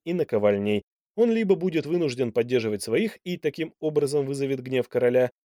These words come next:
либо ему придется подавлять мятеж саксов, и сами его соплеменники найдут способ поквитаться с ним, а его имя станет проклятием в Денло. Они пришли в восторг от моего плана,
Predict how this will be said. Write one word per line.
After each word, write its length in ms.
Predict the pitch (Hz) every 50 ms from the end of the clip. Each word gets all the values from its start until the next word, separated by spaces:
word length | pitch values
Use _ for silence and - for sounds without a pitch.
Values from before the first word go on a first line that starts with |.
| _ -
либо 220 | 196 254 208 214
ему 200 | 202 190 190 185
придется 400 | - 165 156 175 202 196 - 180
подавлять 420 | - 160 143 139 147 165 170 -
мятеж 360 | - 143 127 - - 147 - -
саксов, 500 | - 139 - - - - 123 110 - - _ _ _
и 120 | - 202 208
сами 320 | - - 208 180 147 135
его 140 | 120 110 110
соплеменники 640 | - - 107 117 123 151 196 226 226 214 196 - 185
найдут 300 | 180 175 151 123 117 -
способ 340 | - - 180 185 - 190
поквитаться 500 | - 143 - - 104 95 117 117 - 120
с 120 | 107 - -
ним, 240 | 117 113 107 104 - _ _ _ -
а 80 | - 147
его 260 | 123 110 107 120 - -
имя 260 | 175 202 220 214 202
станет 420 | - - 160 160 185 196 190 - -
проклятием 540 | - 110 - 107 107 120 135 - 147 120
в 40 | 104
Денло. 460 | 104 113 107 101 101 104 101 98 95 _ _ _ _ _ _ _ _ _
Они 220 | - 151 214 254 226
пришли 340 | 233 220 202 - - 220 214
в 40 | 180
восторг 460 | 170 180 - - 233 240 214 - 139
от 80 | 127
моего 280 | - 120 117 110 110 110
плана, 460 | - 117 117 113 110 107 107 104 98